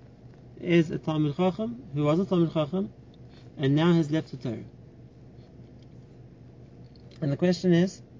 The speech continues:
now Shimon Bar Yochai, what's this different to the first opinion? And Rav Shimon Bar Yochai is coming to argue with. The first opinion in the Mishnah was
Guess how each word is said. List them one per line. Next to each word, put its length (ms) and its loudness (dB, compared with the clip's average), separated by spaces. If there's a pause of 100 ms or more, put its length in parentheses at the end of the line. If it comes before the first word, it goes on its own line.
(440)
now 120 -4
Shimon 360 4
Bar 0 -
Yochai, 520 -4
what's 380 0
this 200 -2
different 380 2
to 60 -8
the 80 -2
first 240 -2
opinion? 320 -8 (680)
And 80 -4
Rav 100 -2
Shimon 160 4
Bar 120 2
Yochai 140 -2
is 80 -4
coming 220 -2
to 100 -8
argue 280 -2
with. 160 -10 (680)
The 60 -14
first 240 2
opinion 280 2
in 80 0
the 80 0
Mishnah 320 -4
was 380 -4